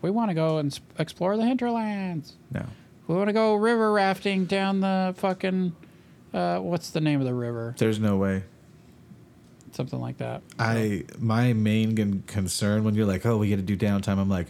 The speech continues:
Speaker 2: "All right, I wanna go perform to earn money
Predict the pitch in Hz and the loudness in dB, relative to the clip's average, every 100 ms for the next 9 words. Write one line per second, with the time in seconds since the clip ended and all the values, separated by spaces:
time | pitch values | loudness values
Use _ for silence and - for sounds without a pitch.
0 | - 101 92 85 - - - - 113 107 | -2 0 0 -2 -8 -20 -20 -6 -2 0
1 | 104 101 101 98 95 - 87 - 131 143 | 2 0 0 0 0 -4 -4 2 4 4
2 | 160 139 104 107 143 147 127 120 120 | 2 0 2 2 4 4 4 2 0